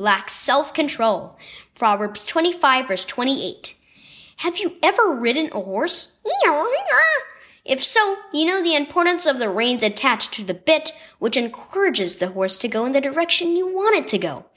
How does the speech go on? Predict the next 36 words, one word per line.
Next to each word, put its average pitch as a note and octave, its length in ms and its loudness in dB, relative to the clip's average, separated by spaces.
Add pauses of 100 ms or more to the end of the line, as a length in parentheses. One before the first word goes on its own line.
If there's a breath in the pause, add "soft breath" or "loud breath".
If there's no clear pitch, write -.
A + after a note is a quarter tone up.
(440 loud breath)
Our A3 240 2
thoughts, D4+ 400 2
words, E3+ 460 -4
and C4 180 2
actions G#3+ 480 0
can G#3+ 200 -2
be G3+ 100 -2
a G3 80 2
lot G3+ 320 0
harder B3 220 2
to B3+ 120 -6
tame. D4+ 520 0 (420 loud breath)
The A3+ 80 0
good D4 180 2
news B3 260 0
is, G#3 300 2 (320)
you A3 160 2
don't A#4 220 2
have D#4+ 160 2
to A3+ 120 -2
do G3+ 140 0
it A3+ 80 0
alone. G3+ 380 0 (420 soft breath)
If A#3+ 140 -8
you B4+ 80 -2
are C5+ 120 4
a - 160 -2
child D#4 300 4
of G#3+ 140 -2
God, F3 320 2 (260)
you B3 160 -4
have D4+ 380 0
his B3 180 0
power D#4+ 460 0
in E3+ 200 -4
you. C#3+ 200 -12